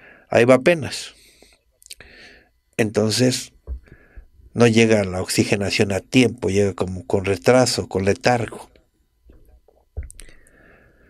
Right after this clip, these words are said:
Esa es por mala circulación, que también podemos tener mala oxigenación. O sea, mala circulación igual a mala oxigenación.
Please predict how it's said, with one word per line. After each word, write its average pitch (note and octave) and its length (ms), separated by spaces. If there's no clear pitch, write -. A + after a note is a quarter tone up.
Esa A2 200
es C3 60
por B2+ 140
mala G2 180
circulación, G2 640
que A2 80
también F#2+ 320
podemos G2 380
tener G2+ 260
mala F2+ 260
oxigenación. - 880
O - 640
sea, - 240
mala F3 420
circulación C3+ 760
igual G#2+ 340
a - 220
mala G#2+ 180
oxigenación. F#2 880